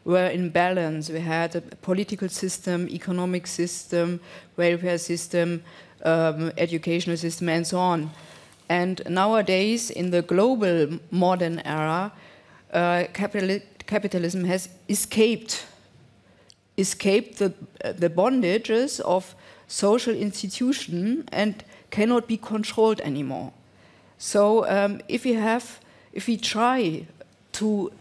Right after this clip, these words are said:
to reduce social inequality and to rebuild social polarization,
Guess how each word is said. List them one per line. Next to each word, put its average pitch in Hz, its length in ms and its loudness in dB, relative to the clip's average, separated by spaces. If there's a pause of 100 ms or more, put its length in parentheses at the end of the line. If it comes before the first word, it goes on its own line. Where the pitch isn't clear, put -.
(380)
to 214 140 2
reduce 220 480 2
social 208 400 -2
inequality 156 840 -4
and 165 300 -4 (400)
to 254 180 0
rebuild 208 520 2
social 202 480 -2
polarization, 175 1160 -2